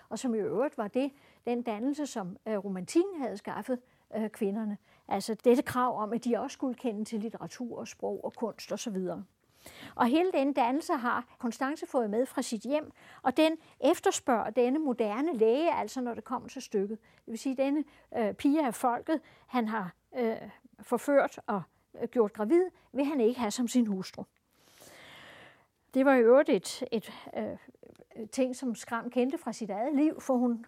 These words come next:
gjorde den samme opdagelse med Erik Skram, da hun havde giftet sig med ham. Og forholdet til kunstneren er så hendes sidste, Constances sidste desperat forsøg på at overtage den moderne mands frigjorthed.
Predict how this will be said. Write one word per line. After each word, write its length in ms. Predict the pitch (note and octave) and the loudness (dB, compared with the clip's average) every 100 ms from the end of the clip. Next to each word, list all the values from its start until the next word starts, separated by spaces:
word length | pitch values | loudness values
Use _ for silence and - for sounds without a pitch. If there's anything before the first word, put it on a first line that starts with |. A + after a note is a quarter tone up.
| - | 4
gjorde 240 | B3+ C#4 | 8 8
den 120 | C4 | 4
samme 320 | A#3 A3+ C4 G#3+ | 0 0 0 -2
opdagelse 460 | - B3+ G#3 G#3+ | -2 -2 -2 -2
med 120 | A3 | 0
Erik 200 | A3+ D4 | 2 2
Skram, 320 | - A#3+ G3 - | 2 -4 -6 -6
da 100 | A#3 | -6
hun 160 | A#3+ | -4
havde 160 | A#3 G3+ | -2 -4
giftet 360 | A#3 A3+ B3+ | -4 -6 -6
sig 120 | A#3 G3+ | -8 -8
med 80 | |
ham. 180 | F#3 - - _ _ - _ _ _ _ _ _ _ _ _ - - - - - - - - _ _ | -10 -14 -18 _ _ -20 _ _ _ _ _ _ _ _ _ -20 -20 -20 -20 -20 -20 -20 -20 _ _
Og 140 | C#4+ B3+ | -4 6
forholdet 420 | F4 F4+ G4+ D#4 | 8 8 6 4
til 100 | D4 | 2
kunstneren 600 | - E4+ - G4+ E4+ C4+ | 2 2 2 2 2 2
er 100 | A3+ | -2
så 160 | D#4 D#4 | 0 2
hendes 280 | D#4 C4+ | 2 2
sidste, 360 | - E4+ F4+ G4 D#4 _ _ | 6 6 6 4 2 _ _
Constances 540 | - B3+ C#4 C#4+ E4+ - | 0 2 4 2 4 6
sidste 340 | D#4 D4+ F4 | 6 6 2
desperat 580 | D#4+ B3 B3 A#3 A#3 - | 0 0 2 2 0 -2
forsøg 380 | C4+ D#4+ D#4 - | -2 2 0 6
på 100 | D4 | 6
at 140 | B3 | 6
overtage 440 | G#3 C#4+ - C4 | 2 -2 0 -2
den 100 | A3+ | 0
moderne 420 | A#3 A3+ A3 A#3 D4 | -4 -2 -2 0 0
mands 340 | A#3 G#3 - | -2 -4 -4
frigjorthed. 720 | - F4 F4 C4 A#3+ C#4+ | 0 2 2 0 2 0